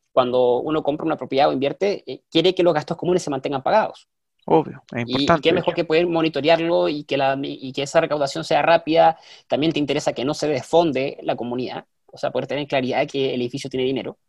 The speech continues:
Speaker 1: porque un edificio que se desfonda significa una inversión, una reinversión muy fuerte, porque imagínate todos los cuando compran un departamento se quejan de, del fondo operacional,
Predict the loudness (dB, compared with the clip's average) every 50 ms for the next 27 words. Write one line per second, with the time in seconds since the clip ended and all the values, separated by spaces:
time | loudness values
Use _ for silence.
0 | _ _ _ _ _ -12 -10 -8 -4 -4 -4 -4 -2 -4 -4 -4 -6 -6 -8 -8
1 | -8 -8 -6 -4 -2 2 4 4 4 4 2 -2 -6 -8 -8 -6 -4 -4 -2 -2
2 | -2 -2 -2 -2 -4 -4 -4 -4 -4 -4 -4 -2 -2 0 0 0 2 2 2 4
3 | 2 2 2 2 0 0 0 0 2 2 2 2 2 0 -4 -6 -4 -6 -6 -6
4 | -6 -8 -6 -4 -4 -2 -2 -2 -2 -2 -2 0 0 0 0 -2 -4 -2 -2 -2
5 | 0 0 -2 -2 -4 -4 -4 -4 -4 -6 -8 -8 -6 -6 -4 -4 -4 -2 -2 -2
6 | 0 0 -2 -2 -4 -6 -6 -4 -2 -2 -2 -2 -4 -4 -4 -4 -4 -4 -6 -8